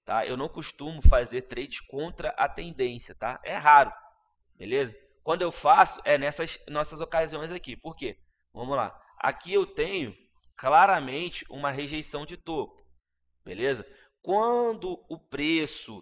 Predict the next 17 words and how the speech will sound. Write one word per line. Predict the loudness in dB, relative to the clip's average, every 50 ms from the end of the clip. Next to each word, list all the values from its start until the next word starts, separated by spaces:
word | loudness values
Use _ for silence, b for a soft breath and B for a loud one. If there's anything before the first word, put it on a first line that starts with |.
| _ _ -8
troca | -2 0 2 2 0 0 -2 -6
a | -2 -2 -2
polaridade | -2 -4 -4 -4 -4 -4 -4 -4 -4 -6 -6 -6 -8 -10
com | -12 -12
as | -12 -12
médias, | -12 -14 -12 -10 -10 -10 -10 -12 -16 -18 -16
nessa | -14 -12 -10 -8 -6 -6 -6 -8 -10 -16
situação | -18 -14 -10 -8 -8 -8 -8 -12 -14 -14 -16
aqui, | -16 -18 _ -20 -14 -10 -10
ó, | -10 -10 -12 _ _ _ _ _ _ _ _ _ _ _ _ _ _ _ _ _ _ _
tá | -14 -10
vendo | -6 -6 -6 -6
que | -8 -8 -4 -4
a | -2
média | -2 -2 -4 -6 -6 -10
de | -8 -2
vinte | 0 0 0 0 -4 -16